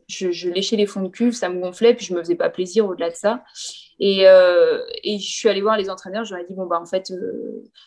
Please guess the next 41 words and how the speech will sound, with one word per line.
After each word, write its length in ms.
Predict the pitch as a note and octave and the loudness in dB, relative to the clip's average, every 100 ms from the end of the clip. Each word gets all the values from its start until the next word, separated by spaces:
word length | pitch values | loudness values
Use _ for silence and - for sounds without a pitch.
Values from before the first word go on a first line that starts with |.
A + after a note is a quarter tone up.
| - | 0
là, 180 | F#3+ G3+ | 2 2
c'est 160 | - | -2
simple, 380 | - F#3+ G#3+ G#3 | -6 -2 -2 -4
c'est 220 | - - F3+ | -12 -10 -6
soit 300 | - G3+ G#3 | 2 2 2
on 120 | G3 | -2
continue 400 | G3 F#3 G3 F#3+ | -8 -8 -6 -4
comme 180 | G3 F#3+ | -4 -2
ça, 220 | G3+ G3+ | 0 0
moi, 140 | F#3 | -2
de 40 | E3+ | -8
toute 100 | E3+ | -8
façon, 240 | - F#3 F#3 | -8 -12 -10
j'arrête 400 | E3+ E3 G3 - - - | -10 -8 -8 -12 -20 -2
<laughs> 320 | G#3+ G3+ - | 0 0 -2
en 120 | F#3 | -2
janvier 380 | G3 G#3 G3+ A#3 | 0 0 2 0
parce 180 | F#3+ F3+ | 0 -8
que 100 | F3+ | -8
je 40 | |
serai 140 | - F3 | -6 -2
pas 120 | F#3 | -2
sélectionnée 480 | G3 G3 G3 G3+ F#3+ | 0 -4 -4 -4 -4
au 80 | F#3 | -4
jeu 320 | F#3 G#3+ G3+ | 0 2 2
et 160 | E3 E3+ | -2 -10
je 60 | - | -14
suis 80 | - | -8
pas 120 | E3 | -4
bonne, 300 | E3+ C4 C4 - - - - - - | 2 2 2 -4 -20 -20 -20 -20 -8
soit 260 | - C4 | 2 4
vous 120 | B3+ A#3 | 6 4
me 60 | |
faites 200 | G#3+ G#3 | 2 -2
confiance, 760 | - G3+ - G#3 C4 F4+ - - _ _ _ _ _ _ _ _ _ _ | -4 -10 0 2 2 0 -4 -18 _ _ _ _ _ _ _ _ _ _
je 120 | - | -4
fais 600 | - G3 F#3+ F#3 F#3 F3+ F3 - _ | 2 2 2 0 -2 -6 -10 -18 _
un 120 | - G#3+ | -2 2
mois 180 | A3+ | 2
de 80 | A3 - | 0 -2
pause, 380 | G3+ A3 B3+ | 0 0 0